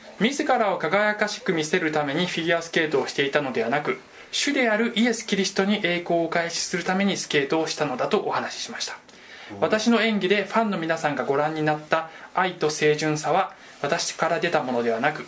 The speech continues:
Speaker 1: イエス様のそれだったのだ」とも伝えました。「イエス様は私との、私の生涯を通して私を導き、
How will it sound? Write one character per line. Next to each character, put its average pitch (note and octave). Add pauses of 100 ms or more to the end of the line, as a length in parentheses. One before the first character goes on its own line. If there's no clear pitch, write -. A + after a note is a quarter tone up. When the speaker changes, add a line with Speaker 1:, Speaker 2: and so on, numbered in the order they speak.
(140)
Speaker 1:
イ E3+
エ D#3+
ス -
様 -
の F#3+
そ -
れ C3
だ B2+
っ -
た -
の A#2
だ」 C3+
と -
も G#3+ (200)
伝 -
え A2+
ま -
し -
た。 - (800)
「イ A3+
エ D#4
ス D4+
様 G#3
は G#3+
私 G#3+
と A3+
の、 G#3+ (120)
私 G#3
の A3
生 A3+
涯 D#3+
を C#3
通 E3
し D3
て C#3
私 C3+
を D#3
導 F3+
き、 -